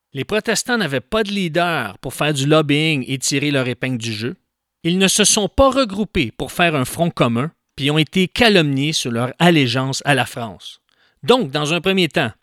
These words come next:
il n'y avait pas un dynamisme mobilisateur ou mobilisant. Ils n'étaient pas en mesure de tirer profit, justement, de l'influence qu'ils auraient pu exercer sur les autorités civiles.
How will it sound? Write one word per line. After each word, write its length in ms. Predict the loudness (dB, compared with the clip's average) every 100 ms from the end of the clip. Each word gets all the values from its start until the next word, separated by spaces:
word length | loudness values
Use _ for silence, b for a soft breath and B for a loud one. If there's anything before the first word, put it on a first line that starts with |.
| _
il 20 | 0
n'y 60 |
avait 200 | 2 2
pas 460 | 2 4 4 2 -4 b _
un 160 | 0 2
dynamisme 720 | 2 6 8 8 6 4 0
mobilisateur 1120 | 4 4 6 4 4 4 2 2 0 -2 -4
ou 80 | 0
mobilisant. 720 | 4 4 4 0 -2 -4 -6 -14 _
Ils 80 | 0
n'étaient 200 | 2 2
pas 220 | 4 4 6
en 100 | 6
mesure 360 | 6 4 2
de 120 | 2 2
tirer 460 | 2 2 2 0
profit, 520 | 0 4 4 4 2
justement, 540 | 2 0 2 2 4 2
de 160 | 2
l'influence 600 | 4 4 2 2 2 2 2
qu'ils 120 | 0
auraient 120 | 0
pu 160 | 2 2
exercer 560 | 2 2 0 0 -2
sur 140 | -2 0
les 240 | 0 2
autorités 440 | 2 2 0 0 0
civiles. 560 | 2 2 0 0 -4